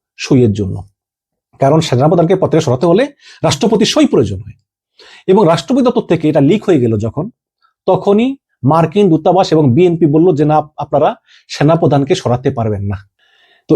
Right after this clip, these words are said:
এই কারণে সেই যাত্রায় সেনাপ্রধান বেঁচে গিয়েছে।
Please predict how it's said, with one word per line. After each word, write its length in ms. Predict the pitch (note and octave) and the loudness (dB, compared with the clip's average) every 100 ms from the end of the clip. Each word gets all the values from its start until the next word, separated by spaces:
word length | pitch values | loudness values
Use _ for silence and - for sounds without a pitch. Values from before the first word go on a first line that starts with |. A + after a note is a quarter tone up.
| - | 2
এই 160 | G#3+ A#3 | 2 2
কারণে 360 | A3 G#3+ G#3 C#4+ _ _ | 2 2 2 -2 _ _
সেই 300 | - - F#3 | -8 0 0
যাত্রায় 480 | F#3+ G3+ - G#3 C#4+ D4+ _ - | 2 0 0 0 0 -4 _ -10
সেনাপ্রধান 560 | - C#3+ E3 D#3 C#3+ C3 | -2 0 0 0 2 2
বেঁচে 240 | C#3+ C#3 | 2 0
গিয়েছে। 360 | G2+ G2 F#2+ | -2 -4 -8